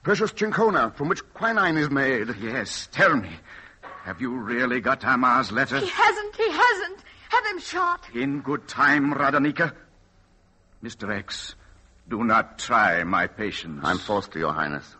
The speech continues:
Speaker 1: The letter, owing to interference with the mail, is not on me.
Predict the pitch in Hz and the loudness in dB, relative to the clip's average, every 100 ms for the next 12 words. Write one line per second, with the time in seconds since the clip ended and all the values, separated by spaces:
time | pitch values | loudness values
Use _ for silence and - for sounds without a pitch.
0 | _ _ _ _ 90 107 98 78 - - | _ _ _ _ -6 -4 -2 -6 -8 -18
1 | _ 85 104 98 107 98 - 113 98 92 | _ -6 -4 -2 -4 -4 -4 -2 -2 -4
2 | 90 85 101 98 85 90 131 135 - _ | -6 -4 -2 -2 0 -2 -4 -8 -20 _
3 | _ _ - 82 110 113 107 87 | _ _ -14 -4 0 2 2 0